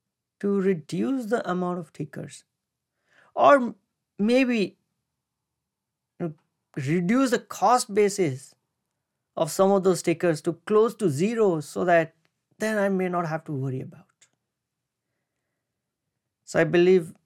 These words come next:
I think that's one big gap in my twenty twenty trading is I traded too many tickers. I need to put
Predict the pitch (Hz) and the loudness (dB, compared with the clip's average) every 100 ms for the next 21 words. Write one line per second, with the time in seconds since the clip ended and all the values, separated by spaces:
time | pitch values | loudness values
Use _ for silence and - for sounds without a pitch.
0 | - 147 160 151 160 - - 147 160 147 | -8 -4 2 4 4 -2 -6 -2 -2 -2
1 | 151 147 143 143 190 _ _ _ - 151 | -2 -2 -4 -8 -8 _ _ _ -6 -4
2 | 143 131 - 147 147 - 156 170 165 185 | -4 -6 -6 -4 -4 -6 -4 -4 -2 -2
3 | 190 214 254 277 127 196 - _ _ _ | -2 -6 -12 -12 -12 -12 -16 _ _ _
4 | _ - 196 196 202 202 196 202 196 170 | _ -6 -4 -2 0 0 -2 -2 -2 -2
5 | 139 127 127 - _ _ _ _ _ _ | -6 -8 -14 -18 _ _ _ _ _ _
6 | _ _ _ _ _ _ _ _ _ _ | _ _ _ _ _ _ _ _ _ _
7 | _ _ _ _ - 170 175 180 175 - | _ _ _ _ -2 0 0 -2 -4 -2
8 | 180 170 | 0 0